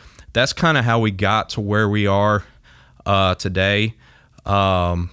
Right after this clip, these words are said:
so, you, you know, I think what we wanna do now is kinda break down how we program. You know, what do we, uh,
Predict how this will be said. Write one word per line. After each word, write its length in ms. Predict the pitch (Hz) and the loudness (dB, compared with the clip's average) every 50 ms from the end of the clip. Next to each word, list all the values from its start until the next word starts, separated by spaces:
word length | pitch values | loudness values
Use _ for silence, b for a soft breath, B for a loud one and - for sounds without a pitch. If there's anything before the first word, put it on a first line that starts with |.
| - - | -10 -8
so, 420 | - - 135 123 117 117 - - - | -4 0 0 2 2 0 -2 -4 -10
you, 240 | - 80 78 113 107 - | -14 -12 -12 -12 -10 -8
you 80 | - 117 | -4 -2
know, 140 | 110 110 104 | -2 0 0
I 80 | 104 | -2
think 320 | - - - 135 127 123 - | -2 -2 -2 -2 -2 -2 -2
what 180 | 120 117 85 | -2 -2 0
we 100 | 107 117 | 0 -2
wanna 320 | 113 110 113 113 110 104 101 | -2 0 0 0 0 0 -2
do 180 | 101 107 107 | -2 -2 -2
now 420 | 101 98 101 107 113 113 110 107 95 | 0 0 0 0 0 0 0 0 -2
is 100 | 92 - | -2 -4
kinda 260 | - - 107 101 95 | -4 -4 -2 -2 -2
break 420 | 90 90 - 101 101 107 104 85 | -4 -4 -2 0 0 0 -2 -2
down 460 | 101 104 104 101 101 101 101 98 95 - B B B B B B B B B B B B B B B B B _ _ _ _ _ _ _ _ _ _ _ _ _ _ | -2 -2 0 0 2 0 0 -2 -4 -6 B B B B B B B B B B B B B B B B B _ _ _ _ _ _ _ _ _ _ _ _ _ _
how 380 | - - - 117 110 110 110 | -12 -6 -4 -2 0 0 2
we 340 | 110 107 104 107 104 95 92 B B B B | 2 0 0 0 -2 -4 -6 B B B B
program. 440 | - 117 123 139 110 87 - 95 - - - | -2 0 0 0 -2 -4 -6 -8 -14 -12 -8
You 80 | 104 | -6
know, 120 | 95 92 92 | -4 -2 -2
what 280 | 87 92 98 113 120 | -4 -2 0 0 2
do 100 | 123 123 | 2 2
we, 380 | 120 117 117 113 110 107 101 B B B B B B B B B B B | 2 2 2 2 2 0 -2 B B B B B B B B B B B
uh, 640 | - 104 101 98 95 95 92 92 90 87 85 87 | -4 -2 0 2 2 2 2 0 0 0 -2 -4